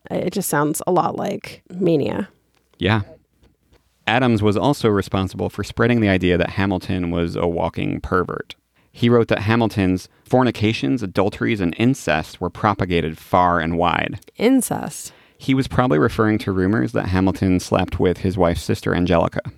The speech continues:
Speaker 1: Oh.
Speaker 2: No real evidence of that, and Adams hated Hamilton so much that he was willing to believe and spread anything bad about him.
Speaker 1: Mm-hmm.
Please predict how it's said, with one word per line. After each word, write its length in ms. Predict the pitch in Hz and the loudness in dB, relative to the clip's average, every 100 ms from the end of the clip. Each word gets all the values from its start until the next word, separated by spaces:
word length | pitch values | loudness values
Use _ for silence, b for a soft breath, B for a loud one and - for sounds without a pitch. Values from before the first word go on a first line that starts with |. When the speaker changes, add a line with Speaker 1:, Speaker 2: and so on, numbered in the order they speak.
| _ _ | _ _
Speaker 1:
Oh. 560 | - 175 180 175 170 165 b b b b | -2 0 0 0 -2 -4 b b b b
Speaker 2:
No 120 | 113 | 2
real 240 | 123 147 135 | 4 4 4
evidence 300 | 117 113 107 | 4 2 0
of 80 | 104 | -4
that, 260 | 92 95 - _ | -4 -6 -10 _
and 300 | 107 104 101 - | 2 4 2 0
Adams 340 | 104 113 107 | 0 2 0
hated 400 | - - 147 131 | -4 -4 0 0
Hamilton 400 | 95 95 98 104 | 0 -2 -2 -6
so 260 | - - 101 | -6 -2 -2
much 400 | 101 110 - - b - | -2 -4 -8 -14 b 0
that 140 | 98 | 0
he 160 | 107 117 | 2 2
was 180 | 104 | 2
willing 240 | 101 104 98 | 2 2 2
to 120 | 98 | 0
believe 340 | 101 139 127 | 0 2 2
and 120 | 92 101 | 2 -2
spread 420 | - 120 98 95 _ _ | 0 2 2 -2 _ _
anything 380 | 98 98 87 85 | 0 2 0 -2
bad 200 | 87 80 | -2 -2
about 220 | 80 - | -2 -4
him. 220 | - 98 - | -4 -6 -4
Speaker 1:
Mm-hmm. 520 | 202 190 190 180 185 | -2 0 -2 -2 -6